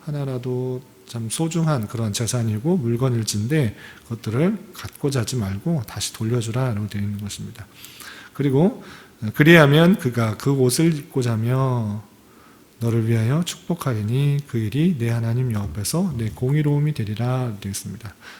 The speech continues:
네, 가난한 자는 하나의 물건도 소중하고 또 귀중할 텐데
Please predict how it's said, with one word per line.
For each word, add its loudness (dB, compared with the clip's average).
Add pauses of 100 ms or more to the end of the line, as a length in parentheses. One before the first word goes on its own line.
(120)
네, -10
가난한 -2
자는 -4
하나의 -2
물건도 -6
소중하고 -6 (320)
또 -4 (360)
귀중할 0 (480)
텐데 -2